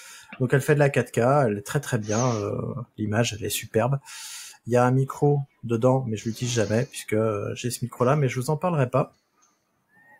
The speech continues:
Et, euh, j'ai ce casque-là, euh,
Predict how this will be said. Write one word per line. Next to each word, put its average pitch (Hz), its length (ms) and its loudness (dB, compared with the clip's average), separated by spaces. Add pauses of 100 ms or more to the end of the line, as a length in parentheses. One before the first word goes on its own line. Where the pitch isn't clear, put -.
(240)
Et, 151 300 4
euh, 123 240 6
j'ai 127 160 0
ce 143 100 -4
casque-là, 170 600 2 (400)
euh, 113 1080 4